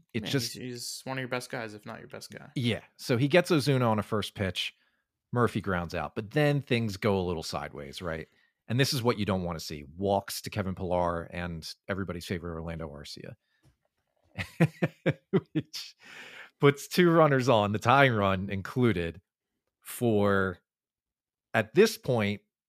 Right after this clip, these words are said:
Speaker 1: who you assume would be Michael Harris, 'cause it would be the
Speaker 2: Well, they
Speaker 1: ninth spot in
Speaker 2: knew,
Speaker 1: the
Speaker 2: I mean,
Speaker 1: order.
Speaker 2: they, they knew d'Arnaud comes, you know, is pinch hitting, so they see that before they
Speaker 1: Yes.
Speaker 2: make the move, and they kn-, they know that
Speaker 1: They wait
Speaker 2: d'Arnaud,
Speaker 1: for the
Speaker 2: that
Speaker 1: announcement. Right.
Speaker 2: somebody's pinch hitting there. Yeah.
Speaker 1: And Ki-, so Craig Kimbrel <laughs> into the seventh inning.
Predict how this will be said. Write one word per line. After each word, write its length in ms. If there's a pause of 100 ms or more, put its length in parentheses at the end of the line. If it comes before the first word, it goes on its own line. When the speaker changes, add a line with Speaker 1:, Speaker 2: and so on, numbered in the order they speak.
(400)
Speaker 1:
who 120
you 220
assume 400
would 160
be 140
Michael 340
Harris, 360
'cause 200
it 40
would 160
be 80
the 40
Speaker 2:
Well, 140
they 140
Speaker 1:
ninth 80
spot 180
in 60
Speaker 2:
knew, 40
Speaker 1:
the 40
Speaker 2:
I 40
mean, 80
Speaker 1:
order. 80
Speaker 2:
they, 140
they 160
knew 240
d'Arnaud 420
comes, 320
you 120
know, 60
is 120
pinch 220
hitting, 260
so 100
they 100
see 200
that 180
before 240
they 80
Speaker 1:
Yes. 80
Speaker 2:
make 140
the 60
move, 180
and 80
they 80
kn-, 180
they 140
know 200
that 140
Speaker 1:
They 140
wait 120
Speaker 2:
d'Arnaud, 60
Speaker 1:
for 80
the 100
Speaker 2:
that 60
Speaker 1:
announcement. 320 (280)
Right. 120
Speaker 2:
somebody's 300
pinch 240
hitting 200
there. 360
Yeah. 160 (100)
Speaker 1:
And 220
Ki-, 280
so 180
Craig 280
Kimbrel 440 (340)
<laughs> 220
into 200
the 100
seventh 460
inning. 300